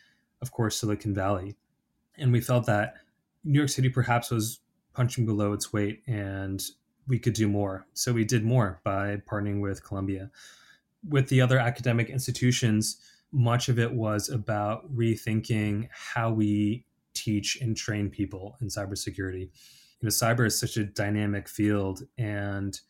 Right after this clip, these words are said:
it takes direct engagement, I think, with recent or, you know, live cybersecurity problems to really understand the complexity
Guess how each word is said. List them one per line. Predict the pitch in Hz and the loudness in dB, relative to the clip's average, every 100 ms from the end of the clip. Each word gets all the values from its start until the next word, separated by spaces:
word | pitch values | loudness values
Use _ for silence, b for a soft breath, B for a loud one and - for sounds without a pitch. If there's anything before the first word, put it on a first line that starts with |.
| _ _ _ _ _ | _ _ _ _ _
it | - | -8
takes | - 110 104 - - - _ 131 - | -4 0 0 0 -4 -6 _ -16 -4
direct | 123 113 127 | 0 2 0
engagement, | 113 104 113 123 104 101 110 _ _ | 0 2 2 2 0 -4 -8 _ _
I | 120 | -6
think, | 107 107 | -6 -4
with | 110 | -4
recent | 107 110 113 - 127 123 | -2 0 0 2 2 2
or, | 113 98 98 101 b b b | 0 -4 -4 -8 b b b
you | 127 | -4
know, | 113 | -2
live | 101 101 104 | 0 0 0
cybersecurity | - 113 107 117 - 107 104 | -2 -2 -2 -4 -4 -4 -4
problems | - 107 107 101 | -4 -4 -4 -4
to | 101 | -6
really | 98 107 131 | -4 -4 -4
understand | 107 104 - - 101 104 101 98 95 - b - | -4 -4 -4 -6 -4 -4 -2 -4 -6 -10 b -4
the | 110 101 | 0 0
complexity | 98 - 101 107 101 - 98 95 95 | -2 -6 -4 -4 -4 -4 -4 -4 -8